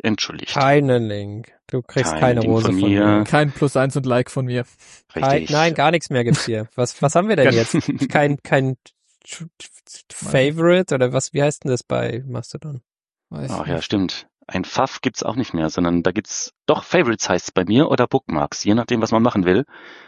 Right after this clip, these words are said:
Speaker 1: Und ich find das mit dem, äh,
Speaker 2: Boost?
Speaker 1: Bookmarks auf.
Speaker 2: Ein
Speaker 1: Aber wir
Speaker 2: Boost
Speaker 1: kommen ab
Speaker 2: vielleicht?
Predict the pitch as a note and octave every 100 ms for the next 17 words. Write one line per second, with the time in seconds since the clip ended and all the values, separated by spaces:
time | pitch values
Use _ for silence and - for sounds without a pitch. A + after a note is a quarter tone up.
0 | _ - F2+ - - F2 F2 - F2 -
1 | E2 D#2+ D#2 _ _ _ _ _ _ -
2 | D#3 A#2+ - - - D#3+ - - - E2
3 | - - C3+ C3+ B2 E3+ B3+ B3+ A3+ -
4 | F#3+ F#3+ A3 - - -